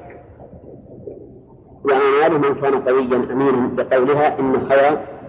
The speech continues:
ما استأجرت القوي الأمين".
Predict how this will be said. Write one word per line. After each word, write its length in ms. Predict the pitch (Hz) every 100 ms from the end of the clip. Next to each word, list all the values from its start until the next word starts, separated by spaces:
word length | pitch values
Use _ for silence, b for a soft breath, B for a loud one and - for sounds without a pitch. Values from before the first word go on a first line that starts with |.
| - - - - -
ما 140 | 139
استأجرت 540 | 131 - 131 127 143 - - - -
القوي 340 | 117 104 127
الأمين". 560 | 139 131 120 120 117